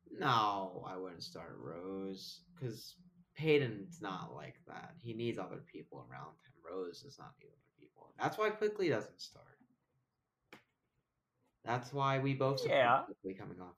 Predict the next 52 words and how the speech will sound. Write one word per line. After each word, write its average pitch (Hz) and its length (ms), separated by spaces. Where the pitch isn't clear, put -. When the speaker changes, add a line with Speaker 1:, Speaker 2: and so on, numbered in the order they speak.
Speaker 1:
the - 80
bench. - 500
That's 139 180
actually 170 280
not 151 220
true. 113 220
You, 135 220
Speaker 2:
We, 143 140
Speaker 1:
didn't 139 180
you 120 60
Speaker 2:
yeah. - 120
Speaker 1:
want 190 160
Quickley 190 260
starting? 185 400
Against 135 180
Speaker 2:
No, 123 100
Speaker 1:
the 147 60
Spurs? 151 320
Speaker 2:
I, 120 120
I 135 40
stay, 123 320
I 113 140
said, 107 340
no. 135 240
Speaker 1:
I - 60
Speaker 2:
Oh, 147 80
Speaker 1:
wasn't 160 120
Speaker 2:
yes, 156 160
Speaker 1:
there 156 120
Speaker 2:
that 135 140
Speaker 1:
for 143 60
Speaker 2:
one 131 120
Speaker 1:
the 117 60
Speaker 2:
game 101 260
I 101 100
would 98 140
have 104 140
Speaker 1:
conversation. - 100
Speaker 2:
rather. 98 300
Speaker 1:
I 127 120
wasn't 151 260
there 147 160
for 135 160
the 123 180
initial 110 380
conversation. 123 840
I 120 120
was 123 120
there 120 160
for 120 160
the 120 100
afterthought. 120 920